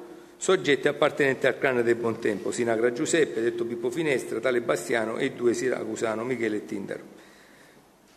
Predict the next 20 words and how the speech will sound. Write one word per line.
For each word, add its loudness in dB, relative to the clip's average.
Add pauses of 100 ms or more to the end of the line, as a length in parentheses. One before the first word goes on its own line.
(1040)
E 4
in 2
quel 6
contesto 4
avrebbe 4
preso 4
le 4
difese, 2
o 4
ha 4
preso 2
le 2
difese, 0
di -2
quel 2
Caruso 0
del 2
Divano, 0
identificato 0
in 0